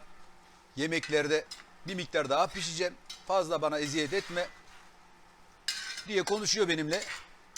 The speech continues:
Ben yine de ne olur ne olmaz diye bir parçasına bakıyorum. İnanın bir kuzu, bu dana, bu da aynı.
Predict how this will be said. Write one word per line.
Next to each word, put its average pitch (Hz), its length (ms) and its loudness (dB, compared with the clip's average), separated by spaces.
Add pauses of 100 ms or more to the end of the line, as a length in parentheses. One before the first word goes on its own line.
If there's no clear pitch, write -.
(720)
Ben 185 100 2
yine 196 280 -2
de 196 80 -2
ne 196 60 -4
olur 190 220 0
ne 190 40 -6
olmaz 185 320 0
diye 160 200 -4 (1080)
bir 190 80 -12
parçasına 147 540 -4 (1300)
bakıyorum. 190 400 -2 (300)
İnanın 220 360 2 (840)
bir 202 100 -6
kuzu, 190 400 -4
bu 185 140 -6
dana, 208 340 8 (920)
bu 202 120 -2
da 208 100 8
aynı. 160 240 4